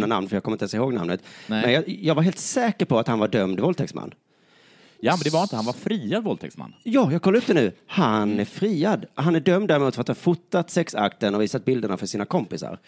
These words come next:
Speaker 1: Ja, jag hörde att han hade liksom, att han firade, eh,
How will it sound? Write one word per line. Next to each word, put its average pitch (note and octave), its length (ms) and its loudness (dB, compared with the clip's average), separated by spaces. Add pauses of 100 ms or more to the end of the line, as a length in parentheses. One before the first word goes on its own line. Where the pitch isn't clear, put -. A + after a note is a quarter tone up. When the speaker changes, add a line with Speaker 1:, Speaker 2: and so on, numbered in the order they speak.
(200)
Speaker 1:
Ja, D#3 220 0
jag C#3+ 160 0
hörde C#3+ 360 0
att B2 120 -6
han A#2+ 160 -6
hade A2+ 140 -6
liksom, G#2+ 480 -6 (280)
att - 140 -8
han A#2 140 -8
firade, D#3 840 -2 (760)
eh, G#2+ 160 -2